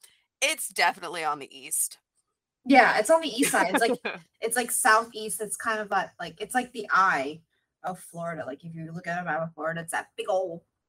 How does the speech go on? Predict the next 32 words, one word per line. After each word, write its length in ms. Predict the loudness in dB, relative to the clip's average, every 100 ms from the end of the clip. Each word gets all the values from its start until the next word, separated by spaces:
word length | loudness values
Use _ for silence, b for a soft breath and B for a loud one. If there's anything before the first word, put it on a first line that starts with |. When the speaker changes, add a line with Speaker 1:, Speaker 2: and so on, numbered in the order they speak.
| _ _
Speaker 2:
blue 180 | -8 -6
spot, 320 | -6 -4 -4 -4
and 220 | -8 -4
then 260 | -4 -4 -4 0
everything 320 | 2 2 2
Speaker 1:
The 40 |
entire 340 | 2 4 6 8
Speaker 2:
south 160 | 8
Speaker 1:
time 180 | 8 6
Speaker 2:
of 60 | 4
Speaker 1:
I, 60 | 0
Speaker 2:
it. 100 | -6
Speaker 1:
the 160 | -8 -4
entire 300 | -2 0 0
time 200 | 0 -2
I 120 | -2
was 140 | -4 -8
looking 260 | -8 -6
at 140 | -4 -4
a 40 |
map, 320 | -4 -4 -4 _ _
you 180 | -12 -6
know, 320 | -4 -4 -6
did 160 | -12 -12
you 100 | -4
watch 220 | -2 -2
Le-, 140 | -6 -6
uh, 200 | -2 0
Arcane? 580 | 0 -2 -4 -8 -8 -12 _ _ _ _ _ _
Speaker 2:
No. 380 | -6 -4 -4 -8 -14 _
They 140 | -6 0
Speaker 1:
Uh, 300 | 4 6 4